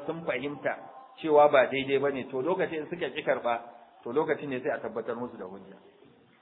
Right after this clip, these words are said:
Amma in har ba su iya fahimta ba, to suna da wannan uzurin na rashin fahimtar su. Wannan sai Allah ne zai yi hukunci kuma tsakanin mutane.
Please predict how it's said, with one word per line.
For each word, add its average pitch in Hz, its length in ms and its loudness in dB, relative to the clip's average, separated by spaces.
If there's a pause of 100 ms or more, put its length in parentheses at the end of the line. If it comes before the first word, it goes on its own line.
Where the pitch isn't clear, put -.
(100)
Amma 156 280 4
in 190 140 0
har 196 180 6
ba 196 160 2
su - 140 -12
iya 165 120 4
fahimta 139 520 0
ba, 113 160 -2 (380)
to 120 120 -10
suna 147 220 -2
da 120 80 -4
wannan 117 260 -4
uzurin 120 260 -10
na 110 100 -8
rashin 110 280 -10
fahimtar 95 380 -16
su. - 100 -20 (1900)
Wannan 131 300 -4
sai 139 100 0
Allah 139 320 2
ne 120 160 -6
zai 123 160 -6
yi - 40 -4
hukunci 117 460 -8
kuma 113 180 -6
tsakanin 104 420 -10
mutane. 101 320 -14